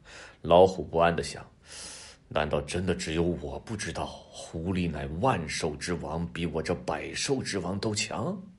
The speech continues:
这时，乌鸦在树上看见狐狸走在前面，老虎正悄悄跟在后面，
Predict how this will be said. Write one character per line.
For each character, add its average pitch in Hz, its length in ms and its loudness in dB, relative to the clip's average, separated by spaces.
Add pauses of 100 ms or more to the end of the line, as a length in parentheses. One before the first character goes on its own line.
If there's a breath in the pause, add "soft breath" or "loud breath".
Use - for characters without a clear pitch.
(840 soft breath)
这 87 260 8
时， - 340 -6 (340 soft breath)
乌 104 220 4
鸦 113 220 6
在 95 160 4
树 90 220 0
上 78 160 0
看 80 180 0
见 78 100 0
狐 87 300 -2
狸 110 140 2
走 - 120 -4
在 73 140 -6
前 - 240 -6
面， 175 220 -4 (300 loud breath)
老 92 300 10
虎 85 320 0
正 90 220 2
悄 98 320 6
悄 95 180 6
跟 95 200 2
在 85 100 2
后 98 240 0
面， - 180 -10